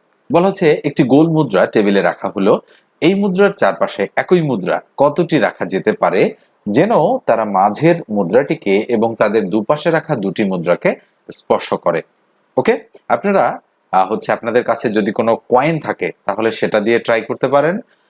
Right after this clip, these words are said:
আহ, তাহলে আপনারা ঠিকঠাকভাবে বুঝে যাবেন। তো আমি জানি যে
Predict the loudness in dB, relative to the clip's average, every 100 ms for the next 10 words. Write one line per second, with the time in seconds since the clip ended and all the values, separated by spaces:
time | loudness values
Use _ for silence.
0 | _ -2 0 2 0 0 -2 -2 -2 -2
1 | -4 -8 -8 -8 -4 0 0 2 0 2
2 | 0 0 -4 -2 -2 0 -2 -2 -2 -6
3 | -8 -12 _ _ -2 -2